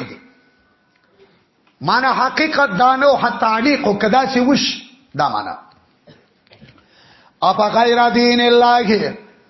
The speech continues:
<coughs> آیا په غیر د دین د الله نه یبغون، لټای دا خلق بل دین؟ اپا غیر دین الله، په غیر د قانون د الله نه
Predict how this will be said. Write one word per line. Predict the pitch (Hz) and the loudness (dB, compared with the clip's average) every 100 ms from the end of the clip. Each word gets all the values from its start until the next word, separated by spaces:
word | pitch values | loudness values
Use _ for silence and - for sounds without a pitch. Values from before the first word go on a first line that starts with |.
| _ _ _ _ _ - | _ _ _ _ _ -6
<coughs> | 170 - 175 - - 123 - _ _ _ - | -4 -4 -6 -6 -6 -8 -12 _ _ _ -2
آیا | 196 214 | 0 0
په | 214 | -2
غیر | 208 233 233 | 0 0 2
د | 233 240 | 0 0
دین | 240 240 | 0 2
د | |
الله | 240 240 247 240 | 2 2 2 2
نه | 247 240 | 2 2
یبغون، | 247 240 240 247 247 247 190 143 - - - - - | 2 2 2 4 4 2 0 0 -6 -16 -20 -20 -8
لټای | 147 202 220 233 247 | -4 -2 0 0 0
دا | 240 240 | 0 0
خلق | 240 240 226 196 | 0 0 0 0
بل | 240 240 | 0 2
دین؟ | 247 247 247 220 - - - - _ _ _ _ _ - - _ _ _ _ _ _ _ _ _ _ _ _ _ _ - | 2 2 2 0 -2 -6 -16 -20 _ _ _ _ _ -20 -20 _ _ _ _ _ _ _ _ _ _ _ _ _ _ -4
اپا | 202 220 214 | -2 0 0
غیر | 220 240 247 247 | 0 2 2 2
دین | 247 247 247 247 | 2 4 4 4
الله، | 247 247 247 214 160 - - _ _ | 4 2 0 -2 -4 -8 -18 _ _
په | 160 | -4
غیر | 165 226 247 | 0 0 0
د | 240 247 | -2 -2
قانون | 226 226 233 247 247 | 0 0 2 0 2
د | |
الله | 247 247 247 247 | 2 2 2 0
نه | 247 247 247 | 2 2 0